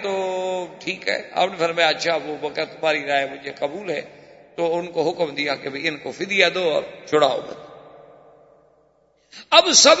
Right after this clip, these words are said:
کے فدیے آنے لگے تو ان میں ایک قیدی جو ہیں وہ ابو العاص ہیں، جو زوج ہیں زینب، بی بی زینب کے خاوند جو تھے ابو العاص ہی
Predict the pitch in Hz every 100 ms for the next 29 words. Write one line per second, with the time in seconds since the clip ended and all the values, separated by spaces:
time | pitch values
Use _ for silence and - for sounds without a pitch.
0 | 285 302 208 247 262 240 220 247 233 175
1 | 156 - - - - - - - - -
2 | - - - 277 370 370 349 311 302 277
3 | 247 240 233 233 226 214 180 196 185 185
4 | 180 165 151 180 185 - 165 175 160 147
5 | 202 214 180 156 185 160 170 156 - -
6 | - 208 196 165 202 202 165 156 156 180
7 | 190 175 156 151 160 156 147 143 185 -
8 | 156